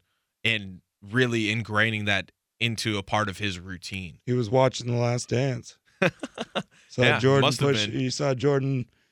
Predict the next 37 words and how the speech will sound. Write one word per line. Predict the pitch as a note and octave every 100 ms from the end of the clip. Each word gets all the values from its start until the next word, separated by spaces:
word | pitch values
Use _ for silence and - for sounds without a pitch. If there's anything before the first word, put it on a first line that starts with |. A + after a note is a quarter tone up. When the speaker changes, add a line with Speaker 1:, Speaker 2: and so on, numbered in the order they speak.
| _ _
Speaker 2:
pushing | D3 C#3+ C#3
that | C#3 C#3
iron | C#3+ D3+ C3+ A#2+
after | A#2+ - B2+ A#2+ B2
losing | C#3+ C3+ G#2
to | A#2+
the | A#2
bad | B2 C3+ B2
boy | C3 B2+
Pistons. | C3+ C3+ - G2+ - -
Speaker 1:
Yeah, | G#2+ A2+
getting | G#2 G#2+
pushed | G2 A2+ -
around | A2 A2+ A2
too | G#2+
much. | F#2+ F#2 - - _ _ _ _ _
Um, | A2+ A2+ G#2+ G#2 F#2+ _ _ -
but | C3 B2+
also | C3 C#3 C#3+ B2+ A#2
in | A#2+
that | B2+ A#2
win | A2 A#2+ A#2
against | A2 A2 G#2+
the |
Spurs, | - - A2+ A2 G#2+ - - _ _
Russell | A#2 A#2+ A#2
Westbrook | A2 G#2 G#2+ F#2+ -
almost | C#3+ B2+ -
had | G#2+
his | F#2+ -
first | G2+ G2
triple-double. | - F#2+ F#2+ F#2+ F#2+
I | F#2+
know | G2
he | G2
got | G2
it, | F2+